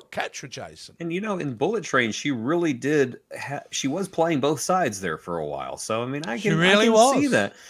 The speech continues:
Speaker 2: You mentioned
Speaker 1: Yeah.
Speaker 2: her earlier. I was out grocery shopping, and you texted me. I'm like, "Oh, Joey King. Who the heck is Joey King?"
Speaker 1: Yeah,
Speaker 2: And I just
Speaker 1: I
Speaker 2: forgot
Speaker 1: don't
Speaker 2: about
Speaker 1: know.
Speaker 2: it and kept going. But, yeah,
Speaker 1: <laughs>
Speaker 2: great, great movie, great actress, yes.
Speaker 1: Yeah, so she was, and I, I, I did feel proud of, 'cause I was struggling. I, I didn't know.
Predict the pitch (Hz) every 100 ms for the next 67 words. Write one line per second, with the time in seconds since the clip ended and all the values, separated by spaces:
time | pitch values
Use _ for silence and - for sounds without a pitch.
0 | - 156 180 214 269 254 220 170 202 190
1 | 170 208 190 147 151 160 165 123 131 160
2 | 156 117 - 107 101 104 98 101 98 143
3 | 143 - 117 110 139 285 262 240 285 247
4 | - 254 170 135 220 196 180 196 180 147
5 | 185 - 165 269 - 120 143 190 180 104
6 | 110 98 101 101 101 101 117 107 - 170
7 | 160 - 220 - 277 254 240 214 - 208
8 | 226 359 453 - 170 269 117 95 - 220
9 | 147 208 - 80 - 202 - - - -
10 | 190 220 202 147 - 196 208 190 - 262
11 | 254 226 220 202 214 208 196 208 196 240
12 | 214 247 196 214 196 202 180 180 233 220
13 | 160 - 151 147 120 110 147 170 151 156
14 | 147 151 156